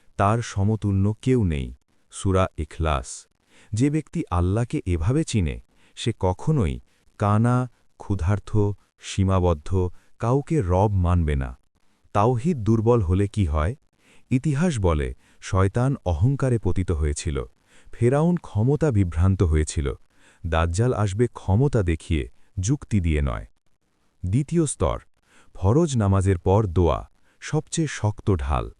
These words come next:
নবী সাল্লাল্লাহু আলাইহি ওয়াসাল্লাম বলেছেন, "যখন তোমাদের কেউ শেষ তাশাহুদ পড়বে, তখন সে যেন চারটি বিষয় থেকে আল্লাহর কাছে আশ্রয় চায়।" সহিহ মুসলিম। সেই দোয়াটি,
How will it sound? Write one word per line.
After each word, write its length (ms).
নবী 280
সাল্লাল্লাহু 720
আলাইহি 340
ওয়াসাল্লাম 540
বলেছেন, 480
"যখন 420
তোমাদের 400
কেউ 340
শেষ 420
তাশাহুদ 680
পড়বে, 360
তখন 320
সে 200
যেন 240
চারটি 500
বিষয় 360
থেকে 260
আল্লাহর 400
কাছে 380
আশ্রয় 420
চায়।" 260
সহিহ 360
মুসলিম। 460
সেই 240
দোয়াটি, 480